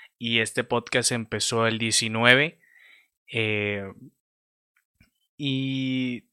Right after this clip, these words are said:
bastante feliz, com-, o sea, no te puedo decir otra cosa, bastante feliz y bastante, con muchos sentimientos encontrados, con muchas cosas, güey,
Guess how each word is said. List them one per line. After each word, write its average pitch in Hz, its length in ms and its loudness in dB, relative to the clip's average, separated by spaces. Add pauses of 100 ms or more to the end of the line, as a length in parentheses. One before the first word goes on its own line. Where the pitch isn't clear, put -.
(500)
bastante 175 1200 4
feliz, 127 680 8
com-, 135 240 0
o 131 160 2
sea, 135 160 4
no 135 160 4
te - 80 -4
puedo 151 180 4
decir 147 220 4
otra 139 240 2
cosa, 117 220 2
bastante 131 400 2
feliz 135 420 4
y 160 60 4
bastante, 131 720 4
con 135 160 0
muchos 147 260 -2
sentimientos 143 540 -2
encontrados, 127 720 4
con 110 160 -4
muchas 120 400 0
cosas, 120 400 0
güey, 123 240 -2